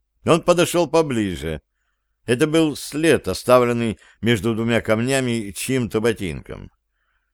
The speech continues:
Такой же, хотя менее заметный след темнел чуть выше.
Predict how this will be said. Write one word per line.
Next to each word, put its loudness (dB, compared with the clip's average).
Такой 4
же, -2
хотя 2
менее 0
заметный -2
след -4
темнел 0
чуть -4
выше. -2